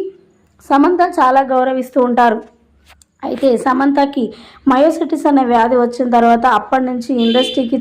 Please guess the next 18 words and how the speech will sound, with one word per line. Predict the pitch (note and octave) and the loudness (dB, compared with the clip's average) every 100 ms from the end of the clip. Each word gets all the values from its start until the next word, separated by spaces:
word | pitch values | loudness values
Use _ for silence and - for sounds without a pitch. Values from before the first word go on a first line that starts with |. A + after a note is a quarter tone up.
| - | 0
చాలా | A3+ A#3 A3+ | 0 0 0
దూరంగా | B3 C#4 C#4 C4+ B3+ | 0 2 2 2 2
ఉన్నారు. | A#3+ A#3 A3+ A#3 - _ - - - | 0 -2 -2 -10 -20 _ -20 -16 2
కొద్ది | C#4 C4+ D4 | 2 6 6
రోజులు, | D4+ E4 D4 | 6 6 4
కొన్ని | C4 C4+ C4+ | 4 2 2
సంవత్సరాలు | C#4 D4 E4 D#4+ D4+ | 2 2 2 2 2
నేను | C#4 | 0
ఇండస్ట్రీకి | C4 C4 D4 - D4 C#4+ A#3 | 2 4 4 2 0 0 4
గ్యాప్ | B3+ B3 C#4 | 4 4 4
ఇవ్వబోతున్నానని | D4 C4+ C4 B3+ C#4 C4+ C4 C4 C4 | 6 6 4 2 0 0 -2 -4 -2
కూడా | C4 C4 C4 | 0 0 0
సమాచారం | A#3+ B3+ B3 C4 B3+ B3 | 2 2 2 4 4 0
ఇచ్చింది. | A#3 C4 A#3+ G3 - - - - C#4 | 0 2 4 2 -2 -18 -16 -4 -4
అప్పటి | C#4+ G4 F#4+ | 0 4 4
నుంచి | E4 E4 D#4+ | 4 4 4
మరి | C#4 C4+ C4+ | 4 4 2
తెలుగు | C4 | 2